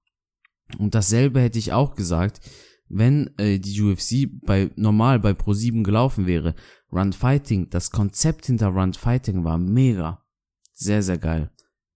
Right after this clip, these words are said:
In meinen Augen war die Umsetzung auch gut, in vielen anderen Augen war die Umsetzung nicht gut. Beziehungsweise die Technik.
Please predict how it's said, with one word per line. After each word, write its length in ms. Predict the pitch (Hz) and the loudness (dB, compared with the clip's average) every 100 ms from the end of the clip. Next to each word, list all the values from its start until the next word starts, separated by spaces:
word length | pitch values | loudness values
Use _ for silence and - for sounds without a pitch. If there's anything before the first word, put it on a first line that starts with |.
| _ _ _ _ _ | _ _ _ _ _
In 80 | 101 | -2
meinen 240 | 104 120 120 | 2 2 2
Augen 340 | 123 117 113 | 2 2 2
war 100 | 107 | 2
die 120 | 104 | 2
Umsetzung 480 | 113 117 107 - 87 | 0 2 2 0 0
auch 260 | 98 139 - | 0 0 0
gut, 240 | 143 147 | 0 0
in 140 | 104 | 0
vielen 420 | 98 - 147 151 110 | -2 -2 2 2 2
anderen 260 | 117 117 | 0 0
Augen 360 | - 110 110 107 | 2 2 2 2
war 100 | 101 | 2
die 120 | 98 | 0
Umsetzung 520 | 110 101 95 95 92 | -2 -2 -2 0 2
nicht 300 | 107 120 - | 2 0 -4
gut. 240 | - 78 - - _ _ _ _ | -6 -6 -6 -20 _ _ _ _
Beziehungsweise 800 | - 110 - 117 107 107 98 98 | -8 -6 -2 -2 0 0 0 -4
die 160 | 101 | -4
Technik. 600 | - 120 - 90 76 - | 0 0 0 -4 -6 -8